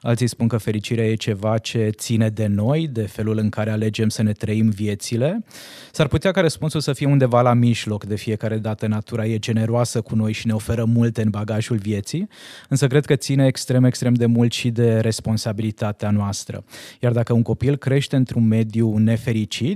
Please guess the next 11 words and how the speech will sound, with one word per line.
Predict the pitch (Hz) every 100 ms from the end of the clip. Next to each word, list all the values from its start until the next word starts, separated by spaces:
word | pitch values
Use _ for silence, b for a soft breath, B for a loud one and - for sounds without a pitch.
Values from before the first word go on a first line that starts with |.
| -
el | 123
are, | 123 131 117
are | 143 131 131
posibilitatea | - 123 123 113 107 117 127
de | 120
a | 113
perpetua | - 117 - 117 - 120 135
mai | 151 127
departe | 110 - 110 107 - 110
același | 110 - 110 107 -
mediu. | 104 104 101 147